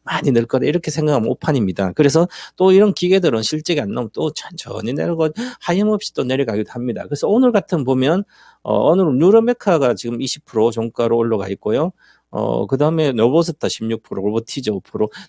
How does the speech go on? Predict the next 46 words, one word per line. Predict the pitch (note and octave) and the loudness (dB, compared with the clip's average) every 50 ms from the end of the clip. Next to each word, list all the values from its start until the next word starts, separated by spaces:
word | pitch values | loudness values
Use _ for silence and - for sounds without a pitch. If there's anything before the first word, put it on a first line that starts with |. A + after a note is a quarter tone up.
| _ | _
나머지는 | - A#2 C#3 D#3 F#3 G#3 B3 B3 - C4+ C4 F3+ | -2 0 2 2 4 2 2 2 0 -2 -2 -2
시세가 | C#3 - - F#3 - F#3 E3+ D3+ C3 A#2 | -2 -4 -6 -6 -4 -2 0 0 0 0
삼 | - - F3 F#3+ | 0 -2 -4 -4
프로 | - - A3 G#3 | -2 -2 -2 -2
이상 | G3+ - F#3+ E3+ | -2 -2 -2 -2
간 | D3+ C#3+ C3 A#2 | 0 -2 -4 -4
종목, | - C3+ C#3 C#3+ C3+ B2 B2+ C#3 | -4 -4 -2 0 0 0 0 0
이 | D3+ | 0
많은, | D3+ C3 A#2 A#2+ C3+ D3+ F3 F#3 F3+ D#3 A2+ - - | 0 0 0 0 -2 0 0 0 -2 -2 -4 -6 -6
어, | - A2 G#2+ G#2+ | -4 -4 -2 0
로봇 | G2+ G#2+ B2 D#3+ D#3 - | 0 0 2 0 -2 -2
주죠. | - B2 B2 | -2 -4 -2
몇 | A2 A#2 D#3 - | 0 0 -2 0
개 | - - | -2 -2
안 | E3+ A#2+ B2+ | -4 -2 -4
되죠. | C#3+ D#3+ D3 C3 A#2 A2 | -4 -2 0 0 2 2
여섯 | C#3 E3+ - - | 2 0 -2 -4
개밖에 | - D3+ C3 C3 - - | -6 -6 -6 -8 -10 -12
안 | - - A2 | -12 -8 -4
됩니다. | A2 C#3 D3 D#3+ D#3+ C3+ G#2 A2+ D3+ F#3 - _ _ - - - - - - - | -2 -2 -2 -2 -2 0 0 0 -2 -2 -4 _ _ -20 -20 -20 -20 -20 -10 -6
나머지도, | B2 B2+ D3+ F3+ G#3 A3 A3 A#3+ F#3 C3+ | -4 0 2 4 4 2 2 0 -2 -2
그리고 | A#2 A#2+ G#2 | 0 0 0
레인보우도 | G#2 A#2+ C#3 D#3+ F3+ F#3+ A3+ A#3+ A3+ A3 D#3 A2+ | 2 2 2 2 2 2 0 0 2 2 0 -2
지금 | G2+ - - C3+ C3 | -2 -6 -6 -6 -6
계속 | A#2 - B2+ - - B2+ | -4 -6 -6 -4 -2 0
여기서 | D#3+ F#3 F#3+ - - | 0 0 0 -2 -2
머물고 | A2 G#2+ G2+ G#2 A2 A#2 A2+ G2+ - - - | -2 0 0 0 0 0 0 -2 -2 -2 -2
이십사만 | C3+ B2+ D3+ D3 - - D3 D3+ D#3 D3+ | -2 -4 -4 -6 -4 -4 -2 -2 -2 -2
원에 | C#3 | -2
갔다가, | A2+ - G2 - - G#2+ G2 A2 C3+ D3+ - - - - _ | -4 -6 -8 -6 -6 -4 -2 0 -2 -2 -4 -8 -18 -20 _
그럼 | - G#3 G#3 | -6 -2 -2
이십사만 | G3 G3+ - - B3+ B3+ C4+ D4 D4 | -2 -2 -2 -2 -4 -4 -2 -4 -4
원 | C4 D#3 | -4 -2
이제 | C3 A2+ A#2+ | -4 -4 -4
끝난 | - E3+ F3 F#3 G3+ A3 A3 | -4 -4 -2 0 0 0 0
거죠. | G#3 A2+ G2 G2+ G#2 A#2+ A2+ G2 F#2+ A2 - | 0 0 0 0 0 0 0 -2 -4 -4 -2
열 | G#2 B2 C3 | 0 0 0
배, | - - D3 C3+ B2+ G#2 G2+ | 0 0 0 2 2 0 -4
만 | - F#2 G2 G2+ | -4 -4 -4 -4
칠천에서 | - - C#3+ - - D#3 C#3 A#2 G2+ G2+ | -4 -6 -6 -4 -2 -2 -2 -2 -2 -4
십칠만 | - - B2 - - C3 G#2+ | -6 -6 -6 -6 -2 -2 0
원, | A2 | 0
열 | B2+ | 0
배 | - - | -2 -2
이상 | C#3 - C3 G#2+ | -4 -2 -4 -4
가서. | - G2 F#2+ - - - G#2 C3 E3 | -4 -6 -4 -4 -2 0 0 0 0